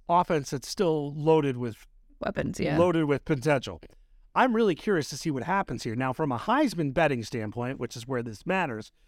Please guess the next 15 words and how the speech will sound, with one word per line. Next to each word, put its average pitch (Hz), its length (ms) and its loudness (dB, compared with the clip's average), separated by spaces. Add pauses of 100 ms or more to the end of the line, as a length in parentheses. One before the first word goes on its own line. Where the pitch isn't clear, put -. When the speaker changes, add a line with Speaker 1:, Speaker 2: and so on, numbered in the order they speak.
(340)
Speaker 1:
there's 269 280 0
crazy 214 460 0
value. 196 320 2
So, 185 160 -2
Paige, 220 220 2
they're 214 100 2
gonna 277 160 4
be 254 100 4
the 202 100 2
number 165 280 0
one 160 220 -2
team 139 420 -4 (400)
in 139 120 -2
the 160 80 0
country 120 520 -2